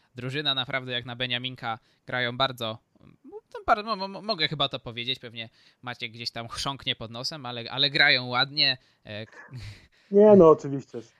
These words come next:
Speaker 1: E,
Speaker 2: Oczywiście,
Speaker 1: Köln,
Speaker 2: na,
Speaker 1: e,
Speaker 2: na, na razie te mecze były na plus.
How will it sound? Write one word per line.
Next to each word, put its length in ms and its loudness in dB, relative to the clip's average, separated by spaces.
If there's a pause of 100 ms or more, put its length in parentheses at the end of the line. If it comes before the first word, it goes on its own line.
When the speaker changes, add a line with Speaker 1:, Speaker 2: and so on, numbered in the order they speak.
(140)
Speaker 1:
E, 200 -14
Speaker 2:
Oczywiście, 580 -4
Speaker 1:
Köln, 200 -2
Speaker 2:
na, 160 -8
Speaker 1:
e, 100 -14
Speaker 2:
na, 120 -4
na 140 8
razie 240 10
te 200 -6
mecze 240 0
były 220 4
na 100 -6
plus. 260 -4